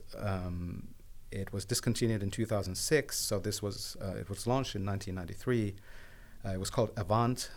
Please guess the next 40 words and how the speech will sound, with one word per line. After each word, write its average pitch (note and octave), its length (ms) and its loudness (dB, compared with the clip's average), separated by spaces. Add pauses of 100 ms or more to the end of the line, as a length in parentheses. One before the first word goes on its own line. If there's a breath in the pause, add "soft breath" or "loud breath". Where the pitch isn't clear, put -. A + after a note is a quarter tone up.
Avant A2 400 4
Card. A2 480 6 (220)
Uh, - 260 -2
it - 60 -4
was G#2 100 -2
basically G#2+ 320 -2
a G2 40 -2
payment G#2 360 2
card, G#2 340 2
so - 100 -4
you F2+ 100 -4
could - 120 -10
load F#2+ 240 -2
money G#2 300 2
onto G#2 340 0
it. G2 300 0 (520 soft breath)
It - 100 -2
had, B2+ 80 -2 (340)
it C#3+ 60 2 (120)
had D#3+ 80 2 (140)
most D#3 180 6
of C3 60 2
the C3 80 2 (120)
features A#2+ 320 2
that G#2 180 0
nowadays A2 460 4
we G2+ 160 2
would G2 160 -6 (100)
be F#2+ 60 0 (640 soft breath)
describing G2 560 0
as F#2+ 60 -6 (100)
C G#2 120 0
B F#2+ 140 -4
D F#2 160 -4
C. F#2+ 100 -4 (680 soft breath)
But A#2 140 2
we C3 60 8
haven't F3 240 4 (100)
done, C#3+ 120 6 (160)
we C#3 40 8